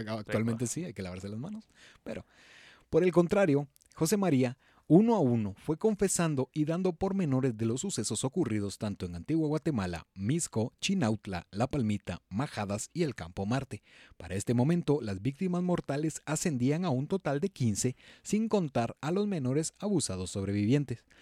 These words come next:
Speaker 1: Vamos a dar el recuento de, de las víctimas, algo rápido, muy esbozado, eh, a la ligera,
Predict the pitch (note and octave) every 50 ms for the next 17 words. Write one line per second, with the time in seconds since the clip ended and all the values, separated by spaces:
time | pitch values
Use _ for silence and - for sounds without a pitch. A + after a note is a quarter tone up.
0 | - - F#2+ G2+ B2 B2 - G#2+ G#2+ A2+ A#2 A2 G2+ F#2+ F#2 - - B2 C#3+ D#3
1 | - D3+ C3+ A2+ F#2+ F2+ E2 D#2+ D#2+ E2 E2 D2+ D2 B1 E2 F#2+ F#2 F2 F2+ G2
2 | C3+ D3+ - - D3 D3+ D3 C#3 - - A2 G#2 F#2 F#2 F2+ A#2 C3 C3+ - C3+
3 | A#2+ B2+ A#2+ A2+ A2 G2 G#2 G2+ G#2 G#2+ A2 G2+ F#2+ F#2+ F2+ - A2 G2+ G2 G2
4 | F#2+ F2+ - - - F#2 E2 E2 E2 E2+ E2+ F2 F2+ - - G3 G3 G3+ G3+